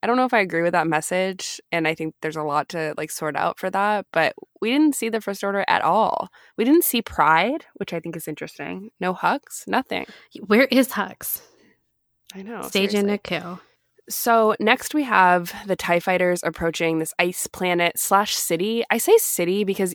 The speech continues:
Speaker 1: if you look really closely, you can see, like,
Speaker 2: Mm-hmm.
Speaker 1: a city left corner,
Speaker 2: In the,
Speaker 1: which
Speaker 2: yeah, the
Speaker 1: I'm
Speaker 2: left,
Speaker 1: just
Speaker 2: yeah.
Speaker 1: not sure if it's, like, part of, yeah, in the middle too. If it's part of the planet itself or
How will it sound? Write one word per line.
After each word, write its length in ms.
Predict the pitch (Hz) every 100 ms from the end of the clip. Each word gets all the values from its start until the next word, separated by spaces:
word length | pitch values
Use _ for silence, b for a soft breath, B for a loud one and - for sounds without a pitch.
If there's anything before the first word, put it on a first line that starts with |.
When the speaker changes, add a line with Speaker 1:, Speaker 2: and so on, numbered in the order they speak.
| -
Speaker 1:
if 160 | 196
you 80 | 208
look 180 | 185 240
really 200 | 320 277
closely, 400 | - 170 - 196
you 80 | 180
can 120 | 175
see, 160 | - 175
like, 140 | 170
Speaker 2:
Mm-hmm. 400 | 196 185 170 180
Speaker 1:
a 60 | 180
city 400 | - - 156 190 _ _ _ 160
left 240 | 170 - -
corner, 360 | - - 156 180
Speaker 2:
In 140 | 220
the, 80 | 175
Speaker 1:
which 100 | 165
Speaker 2:
yeah, 120 | 165
the 60 | 156
Speaker 1:
I'm 140 | 175
Speaker 2:
left, 40 | 233
Speaker 1:
just 160 | 269
Speaker 2:
yeah. 60 | 277
Speaker 1:
not 80 | - -
sure 320 | 185 185 185 B B _ -
if 180 | 185
it's, 140 | 185 -
like, 160 | 170 - -
part 340 | - 170 170 _ -
of, 340 | 165 165 160 156 -
yeah, 160 | 185
in 60 | 165
the 60 |
middle 180 | 160 147
too. 140 | - - B B B
If 140 | 185
it's 140 | 190 -
part 340 | - 175 - -
of 420 | 170 170 165 - _
the 80 | -
planet 440 | - - 170 180 -
itself 680 | - - 233 339 - - - _ _ _ _ _ _ _ _ -
or 680 | 202 208 202 196 196 185